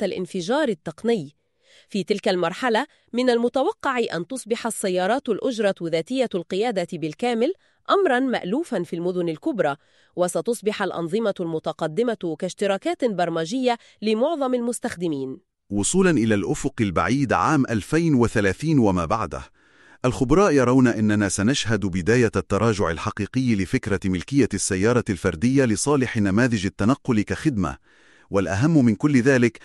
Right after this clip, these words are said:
Speaker 2: التوقعات بانخفاض الحوادث المرورية بنسبة مبهرة قد تتجاوز الخمسين بالمئة.
Speaker 1: وهذا هو الهدف الأسمى في النهاية، تقليل الخسائر البشرية.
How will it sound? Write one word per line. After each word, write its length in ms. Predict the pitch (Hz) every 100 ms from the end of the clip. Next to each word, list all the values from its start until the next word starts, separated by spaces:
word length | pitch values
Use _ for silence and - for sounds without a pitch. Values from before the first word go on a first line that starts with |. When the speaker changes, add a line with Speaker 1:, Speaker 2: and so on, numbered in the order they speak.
| - -
Speaker 2:
التوقعات 640 | 123 135 127 - 143 208 147
بانخفاض 480 | 127 107 - 135 113
الحوادث 540 | - 104 123 117 -
المرورية 600 | 95 95 92 110 131 117
بنسبة 440 | 95 117 - 113 -
مبهرة 580 | 85 104 113 98 87 78 - -
قد 100 | -
تتجاوز 600 | - 131 127 135 180 135 104
الخمسين 560 | - 104 - 165 135
بالمئة. 520 | 95 85 78 - 55 - _
Speaker 1:
وهذا 480 | 208 240 277 359 285
هو 200 | 247 247
الهدف 480 | 214 208 262 220 -
الأسمى 420 | 180 - - 190
في 100 | -
النهاية، 600 | 160 165 226 269 147 143 _ _ _ _
تقليل 500 | 214 - 233 359 254
الخسائر 640 | 175 196 175 247 214 170
البشرية. 680 | 160 151 - 196 277 160